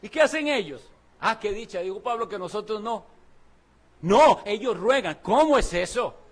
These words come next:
Nosotros queremos ayudar también. Esa es la actitud que Dios demanda de sus hijos.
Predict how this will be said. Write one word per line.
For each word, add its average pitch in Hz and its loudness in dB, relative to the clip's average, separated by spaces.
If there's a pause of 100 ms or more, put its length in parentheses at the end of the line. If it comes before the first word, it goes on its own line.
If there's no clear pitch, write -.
Nosotros 214 -4
queremos 240 -4
ayudar 247 0
también. 196 -4 (1080)
Esa 185 -6
es 160 -4
la 143 -6
actitud 127 -8 (840)
que 117 -2
Dios 139 -2 (240)
demanda 135 -6
de 139 -6
sus 139 -10
hijos. 160 -6